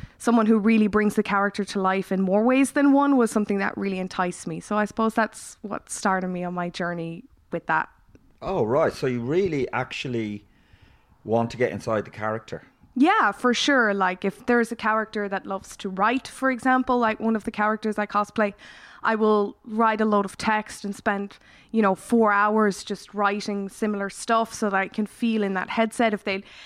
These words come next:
Speaker 1: and it's the same, like, if they like coffee, I'll start drinking coffee for several days before I cosplay them.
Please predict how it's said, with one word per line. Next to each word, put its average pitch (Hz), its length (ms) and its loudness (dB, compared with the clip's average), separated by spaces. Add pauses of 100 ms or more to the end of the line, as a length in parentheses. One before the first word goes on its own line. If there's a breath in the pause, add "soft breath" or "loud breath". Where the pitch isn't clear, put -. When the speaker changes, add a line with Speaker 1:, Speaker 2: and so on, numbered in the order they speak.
(120 loud breath)
Speaker 1:
and 269 80 2
it's 330 120 -2
the 370 60 0
same, 403 280 4
like, 226 200 4
if 233 120 -4
they 220 140 4
like 185 280 0
coffee, 359 600 -4 (160)
I'll 208 160 2
start - 240 -6
drinking 214 240 -2
coffee 196 320 0
for 196 120 -8
several 196 300 -2
days 196 300 -4
before 190 260 -4
I 175 80 -4
cosplay 220 600 0
them. 214 320 2